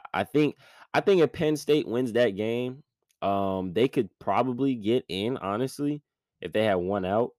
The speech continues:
Um, but now obviously it's pretty much done for. Um, I don't see them making it. I don't even really see them in the, in the Big Ten Championship anymore. Um,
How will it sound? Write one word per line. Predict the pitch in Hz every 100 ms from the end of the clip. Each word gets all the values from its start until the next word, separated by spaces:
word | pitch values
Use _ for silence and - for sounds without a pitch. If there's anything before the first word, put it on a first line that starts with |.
| _ _ _ _ _ -
Um, | 85 80
but | 82
now | 90 87
obviously | 87 82 82 82 58 -
it's | - 50 52 78
pretty | - 90
much | 76 76 76
done | 85 82
for. | - 85 82 - _ _ _ _ _ -
Um, | 76 78 76 76 73 76 - _ _ _ _ - - _ _ _ _ _ _ _ _ _ _
I | -
don't | 80 78
see | - 78
them | 73 76
making | 78 - 76
it. | 76 - -
I | 107
don't | 156
even | 131 107 92 87
really | 101 92
see | 82 90
them | 85 82
in | 78
the, | 78 76 -
in | 82
the | 80
Big | 80 78
Ten | 76 73
Championship | - 80 76 73 78
anymore. | 76 73 73 71 69
Um, | - - - - -